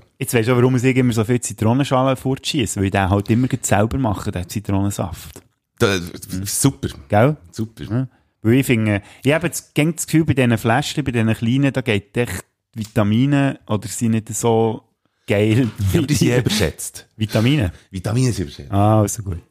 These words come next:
Speaker 1: gut. <laughs>
Speaker 2: Muss man nicht, muss man nicht.
Speaker 1: Muss man nicht, also. Noch etwas zum Zitronensaft? Ich glaube, ist gut, hä?
Speaker 2: Ja, für mich ist gut.
Speaker 1: Mhm, also, tipptopp.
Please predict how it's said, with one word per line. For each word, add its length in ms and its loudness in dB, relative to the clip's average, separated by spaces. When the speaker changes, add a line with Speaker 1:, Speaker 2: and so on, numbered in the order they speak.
Speaker 1:
gut. 200 -10
<laughs> 220 0
Speaker 2:
Muss 200 2
man 100 4
nicht, 240 -2
muss 180 2
man 120 2
nicht. 160 0
Speaker 1:
Muss 160 -2
man 100 0
nicht, 320 -2
also. 180 -4
Noch 80 4
etwas 180 -2
zum 160 -2
Zitronensaft? 960 -2
Ich 60 -20
glaube, 200 0
ist 80 -14
gut, 260 -2
hä? 120 4
Speaker 2:
Ja, 80 4
für 100 -2
mich 140 -2
ist 60 -16
gut. 120 -12
Speaker 1:
Mhm, 260 -4
also, 260 0
tipptopp. 520 -8